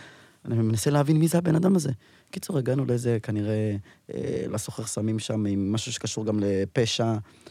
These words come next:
מאוד מאוד גדול, הוא היה הבוס, ואנחנו היינו שם בסיטואציה, ואנחנו איזה שלוש שעות מנסים למצוא דרך ללכת משם,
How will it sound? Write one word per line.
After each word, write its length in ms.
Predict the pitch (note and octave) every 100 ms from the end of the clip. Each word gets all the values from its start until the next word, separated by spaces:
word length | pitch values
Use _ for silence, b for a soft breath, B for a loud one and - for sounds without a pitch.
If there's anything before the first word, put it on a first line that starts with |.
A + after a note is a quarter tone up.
| b
מאוד 280 | - D#3 D#3
מאוד 160 | C3+ A2
גדול, 220 | A#2+ B2
הוא 140 | C3
היה 180 | B2+ B2+
הבוס, 460 | A#2 A2 B2+ - - B B -
ואנחנו 340 | G#2 G#2+ A#2+
היינו 160 | C3 C#3
שם 180 | B2
בסיטואציה, 560 | A#2 - - G#2 G2+ A#2
ואנחנו 360 | G#2 A2 - A#2 B B B -
איזה 120 | A#2
שלוש 320 | - B2 -
שעות 220 | C3+ A#2+
מנסים 320 | A#2 A2+ - C3
למצוא 220 | A#2+ C3
דרך 320 | A#2 G2+ -
ללכת 500 | A#2 A2+ B2 D#3+ -
משם, 280 | D#3 -